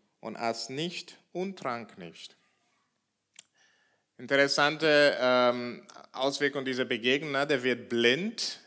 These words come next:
Äh, und ich glaube, das ist ein Hinweis darauf, dass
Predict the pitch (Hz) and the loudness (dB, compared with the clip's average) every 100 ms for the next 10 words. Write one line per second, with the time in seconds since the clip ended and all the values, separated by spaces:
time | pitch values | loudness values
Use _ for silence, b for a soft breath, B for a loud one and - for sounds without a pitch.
0 | _ - 131 120 87 127 139 - 151 180 | _ -10 -2 0 0 -2 -4 4 4 6
1 | 190 180 170 - 113 139 123 139 190 208 | 4 2 -2 -4 -2 -2 -2 -2 0 0
2 | 127 113 113 143 156 - 120 120 143 160 | 2 4 4 2 0 0 2 4 2 0
3 | 143 127 - | -2 -4 -6